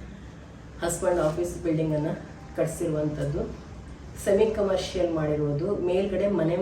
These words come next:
ಮಾಡಿದ್ದೀವಿ, ಹಾಗೆ ಕೆಳಗಡೆ ಆಫೀಸ್ ಮಾಡ್ಕೊಂಡಿರುವಂಥದ್ದು.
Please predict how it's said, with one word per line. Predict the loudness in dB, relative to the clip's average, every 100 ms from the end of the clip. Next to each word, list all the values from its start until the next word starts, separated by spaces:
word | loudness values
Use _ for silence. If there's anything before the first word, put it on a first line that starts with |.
| 0
ಮಾಡಿದ್ದೀವಿ, | 0 2 0 0 -2 -4
ಹಾಗೆ | -2 -2 -2
ಕೆಳಗಡೆ | 0 0 0 0 -2
ಆಫೀಸ್ | -2 -4 -6 -4
ಮಾಡ್ಕೊಂಡಿರುವಂಥದ್ದು. | -4 -4 -4 -2 -2 -2 -2 -2 -2